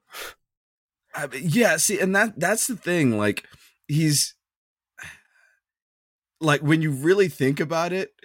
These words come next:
it's one of those where it's not that he was justified in, in any of his actions. Like,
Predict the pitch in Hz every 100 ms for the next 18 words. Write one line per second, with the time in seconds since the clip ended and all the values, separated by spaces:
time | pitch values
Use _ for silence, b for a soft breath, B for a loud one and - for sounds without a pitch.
0 | b b b b _ _ _ _ _ _
1 | - 180 160 156 165 170 147 160 143 147
2 | 139 139 - 151 190 190 165 151 117 -
3 | - 113 110 - - 107 98 95 95 95
4 | 101 101 98 92 - 104 - 117 120 117
5 | 104 98 85 85 - 71 78 92 85